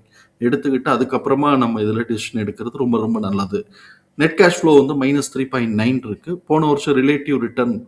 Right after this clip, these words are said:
Nifty ஃபிஃப்டியோட மைனஸ் நைன்டீன் பாயிண்ட் ஃபைவ் கொடுத்துருக்குறாங்க. இந்த வருஷம் எப்படி கொடுக்க போறாங்கன்னு பார்ப்போம். பீட்டா ஸ்கோர் ஒன் இயர்ல ஒன் பாயிண்ட் ஜீரோ நைன் அப்படிங்கும்போது நார்மல் வாலட்டிலிட்டிங்கிறத கவனத்துல எடுத்துக்கிறோம். ட்ரெண்ட் லைன்ல பார்ட்டிசிபேட் பண்ணக்கூடிய அனாலிசிஸ்டுடைய ஃபோர்காஸ்ட் எப்படி இருக்குன்னு பார்ப்போம். ரெவென்யூ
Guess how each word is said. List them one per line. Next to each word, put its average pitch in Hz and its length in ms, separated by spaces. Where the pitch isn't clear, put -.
Nifty 127 260
ஃபிஃப்டியோட 120 540
மைனஸ் 151 400
நைன்டீன் 135 360
பாயிண்ட் 113 260
ஃபைவ் 117 200
கொடுத்துருக்குறாங்க. 104 640
இந்த - 160
வருஷம் 120 260
எப்படி 120 160
கொடுக்க 113 260
போறாங்கன்னு 107 380
பார்ப்போம். 104 360
பீட்டா 127 300
ஸ்கோர் 123 300
ஒன் 113 200
இயர்ல 120 420
ஒன் 117 200
பாயிண்ட் 110 240
ஜீரோ 113 260
நைன் 120 280
அப்படிங்கும்போது 107 580
நார்மல் 127 380
வாலட்டிலிட்டிங்கிறத 101 920
கவனத்துல 110 380
எடுத்துக்கிறோம். 90 440
ட்ரெண்ட் 165 180
லைன்ல 175 260
பார்ட்டிசிபேட் 139 600
பண்ணக்கூடிய 113 420
அனாலிசிஸ்டுடைய 123 760
ஃபோர்காஸ்ட் 143 560
எப்படி 110 160
இருக்குன்னு 107 240
பார்ப்போம். 139 380
ரெவென்யூ 208 320